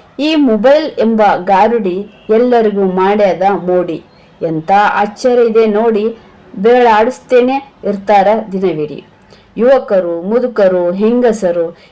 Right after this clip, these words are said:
ಈ ಮೊಬೈಲ್ಗೆ ಮಾರು ಹೋದವರು. ದೀಪ ಹಚ್ಚಿ ಹುಡುಕಿದರೂ ಸಿಗಲಾರರು, ಕೈಯಾಗ ಮೊಬೈಲ್ ಇಲ್ಲದವರು. ಕಿವಿಯಲ್ಲಿ ಸಿಕ್ಸ್ತಾರ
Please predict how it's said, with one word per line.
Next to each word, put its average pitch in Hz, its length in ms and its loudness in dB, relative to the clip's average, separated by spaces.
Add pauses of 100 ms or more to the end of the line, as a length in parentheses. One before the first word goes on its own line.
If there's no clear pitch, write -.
ಈ 285 140 -2
ಮೊಬೈಲ್ಗೆ 226 680 2
ಮಾರು 196 440 0
ಹೋದವರು. 190 720 -2 (360)
ದೀಪ 214 300 -4
ಹಚ್ಚಿ 180 360 -6
ಹುಡುಕಿದರೂ 185 680 -2
ಸಿಗಲಾರರು, 208 1000 0 (180)
ಕೈಯಾಗ 196 480 0 (260)
ಮೊಬೈಲ್ 220 560 0
ಇಲ್ಲದವರು. 196 720 0 (720)
ಕಿವಿಯಲ್ಲಿ 285 760 0 (280)
ಸಿಕ್ಸ್ತಾರ 247 520 0